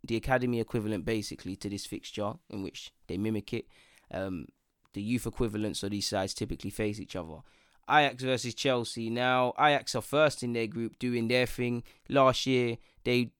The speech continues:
went quite far in the competition. Obviously, they've seen De Jong and De Ligt move on to pastures new, but who knows, man? There's room for other players to step up.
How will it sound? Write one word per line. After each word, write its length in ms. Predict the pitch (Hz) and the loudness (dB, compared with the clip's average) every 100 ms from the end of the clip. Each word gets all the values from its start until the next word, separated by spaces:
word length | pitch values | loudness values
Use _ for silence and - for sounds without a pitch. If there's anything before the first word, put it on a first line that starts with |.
| _ - | _ 2
went 240 | 135 107 | 2 2
quite 260 | - 113 - | 2 2 4
far 320 | 135 135 123 | 4 4 4
in 120 | 113 | 2
the 100 | 107 | -2
competition. 800 | - 120 107 110 - 104 92 87 _ _ - | -4 -6 -4 -6 -6 -8 -10 -12 _ _ -2
Obviously, 400 | 127 123 - 123 | 0 0 -2 -2
they've 160 | 117 | -2
seen 360 | 107 - 123 113 | -2 -2 -2 0
De 160 | 110 113 | -2 0
Jong 240 | 120 120 | 0 0
and 100 | 107 | -4
De 140 | 104 | -4
Ligt 220 | 107 123 - | -4 -4 -2
move 320 | 117 117 113 | -4 -2 -4
on 180 | 120 110 | -4 -6
to 160 | - | -10
pastures 560 | - 113 104 - 104 104 | -6 -4 -4 -6 -10 -4
new, 260 | 131 151 151 - _ _ | -2 -2 -4 -14 _ _
but 200 | - 123 | -2 -2
who 200 | 139 135 | 2 2
knows, 340 | 131 135 127 110 | 4 2 0 -2
man? 300 | 107 107 110 | -4 -6 -4
There's 360 | 113 113 104 - - - | -4 -4 -6 -12 -12 -6
room 260 | 123 131 120 | 0 2 0
for 180 | - | -2
other 200 | 123 123 | 0 0
players 320 | 117 135 120 110 | -2 -2 -2 -2
to 100 | 110 | -8
step 360 | - 113 - | -4 -6 -2
up. 260 | 117 107 | -2 -2